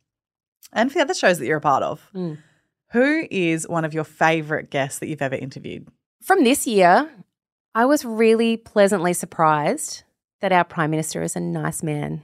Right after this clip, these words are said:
Speaker 1: Mm.
Speaker 2: because we spoke to him obviously during the Voice referendum debate, and often,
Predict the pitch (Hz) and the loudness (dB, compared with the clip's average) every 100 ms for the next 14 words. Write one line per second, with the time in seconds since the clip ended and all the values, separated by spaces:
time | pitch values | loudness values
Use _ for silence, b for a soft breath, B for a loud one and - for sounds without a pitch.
0 | 165 160 151 147 _ _ _ _ _ 202 | -12 -10 -8 -10 _ _ _ _ _ -12
1 | - 202 180 165 190 185 175 175 160 160 | 0 4 4 2 0 0 0 0 -2 -2
2 | 165 165 156 156 151 151 - 156 - 160 | -6 -4 -2 -2 -4 -4 -6 -8 -6 -6
3 | 160 170 156 151 - 175 170 170 175 - | -6 0 0 0 -2 0 2 2 -2 -6
4 | b b b b b _ 220 220 220 208 | b b b b b _ 0 2 4 4
5 | 202 | 4